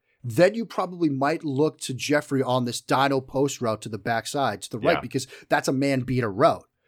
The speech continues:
Speaker 2: Mm.
Speaker 1: And you might have a chance to make that throw. And then if you come off of that, you've got the other receiver in the flat, you're r-, running that arrow route. So you go dino post to curl if you get man coverage. Here he sees zone and he makes that. So I don't have a problem with him reading to this side of the field.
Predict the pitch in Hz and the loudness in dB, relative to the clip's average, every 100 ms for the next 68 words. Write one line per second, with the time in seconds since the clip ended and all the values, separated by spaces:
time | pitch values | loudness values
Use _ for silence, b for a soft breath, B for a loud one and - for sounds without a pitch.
0 | - 92 78 123 131 139 135 127 131 - | -14 -12 -4 0 4 6 4 2 -2 -4
1 | 139 - 117 131 131 135 139 - 135 127 | -4 -4 -6 -4 -2 -2 -2 -2 0 0
2 | 131 b - 131 127 120 - 139 127 127 | -6 b -6 -4 -4 -6 -4 0 0 0
3 | 131 135 113 - 135 127 123 117 117 - | 0 0 -2 -4 -2 -2 -4 -6 -8 -4
4 | 123 117 104 - - 131 120 117 - b | -4 -4 -8 -10 -4 2 2 2 -2 b
5 | b - 117 117 117 127 120 113 110 120 | b -12 -10 -8 -4 -2 -2 -4 -4 0
6 | 139 123 98 104 113 - 117 110 123 113 | 0 0 -2 -4 -6 -8 -8 -8 -4 -4
7 | 113 110 123 120 113 - 117 110 - 113 | -4 -2 -2 0 -4 -6 -6 -6 -10 -8
8 | 147 135 101 - 104 98 120 151 - 98 | -2 0 -2 -8 -12 -6 -4 -4 -4 -10
9 | 101 - 175 160 156 165 135 120 131 131 | -10 -6 -6 -6 -10 -12 -8 -4 -2 -2
10 | - B B B 131 120 107 139 139 107 | -6 B B B -4 -4 -2 -4 -4 -8
11 | - 139 143 202 - b b 139 151 123 | -4 -2 0 -2 -6 b b -8 -6 -6
12 | 147 160 151 135 127 117 113 139 156 135 | -4 -2 -2 -2 -4 -4 -2 -2 -2 -4
13 | 127 98 135 - 147 123 104 - - 220 | -6 -6 -6 -2 -2 -2 -4 -10 -6 -2
14 | 127 110 | -2 -2